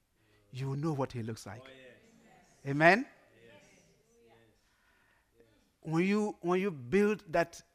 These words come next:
Speaker 1: intimacy, when you get close to him. Oh yes, another illustration came to my mind. Because I want you to understand very, very well. I'm a teacher by profession, you know.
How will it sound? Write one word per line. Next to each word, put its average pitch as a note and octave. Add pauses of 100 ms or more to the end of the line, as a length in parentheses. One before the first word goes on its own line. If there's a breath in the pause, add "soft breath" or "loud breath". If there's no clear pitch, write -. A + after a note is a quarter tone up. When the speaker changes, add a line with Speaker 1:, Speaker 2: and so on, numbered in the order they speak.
Speaker 1:
intimacy, C3+
when C3
you E3
get F3
close D#3
to C3
him. G2+ (240 loud breath)
Oh G3
yes, E3
another G3+
illustration E3
came D3+
to C3+
my A#2
mind. A2+ (1600)
Because -
I D#3
want A3+
you F#3+
to F3+
understand D3
very, A3
very D#3
well. A#2 (640)
I'm A#2+
a A#2+
teacher E3+
by A#2+
profession, A2+
you G2
know. B2+